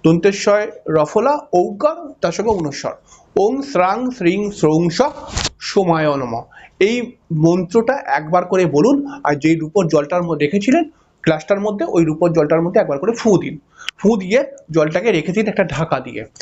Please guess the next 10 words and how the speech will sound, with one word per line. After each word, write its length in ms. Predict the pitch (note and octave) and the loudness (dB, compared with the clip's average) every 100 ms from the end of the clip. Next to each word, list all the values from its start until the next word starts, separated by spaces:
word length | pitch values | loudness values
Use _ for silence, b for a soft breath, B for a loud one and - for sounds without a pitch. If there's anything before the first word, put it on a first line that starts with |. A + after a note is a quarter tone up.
| B _ | B _
এবারে 300 | D3+ F#3+ B3 | 0 2 0
সকালবেলায় 880 | B3+ D#3+ D3 B3+ C4 F3+ C3+ B2+ F3+ - _ _ _ _ _ _ | -6 -6 0 0 0 -2 -2 -2 -4 -10 _ _ _ _ _ _
স-, 440 | - F3 - - D#3 | -4 -2 -2 -6 0
ঢাকা 260 | D#3 G3+ A#3+ | 0 0 -2
দেবেন 200 | F3 C#3 | -4 -8
না, 80 | B2 | -2
সরি, 260 | E3 D3 | 0 0
ঢাকা 220 | C3+ D3+ | 0 0
দেবেন 240 | E3+ F3 F#3+ | 0 0 0
না, 280 | A#3+ C#4+ | 0 -2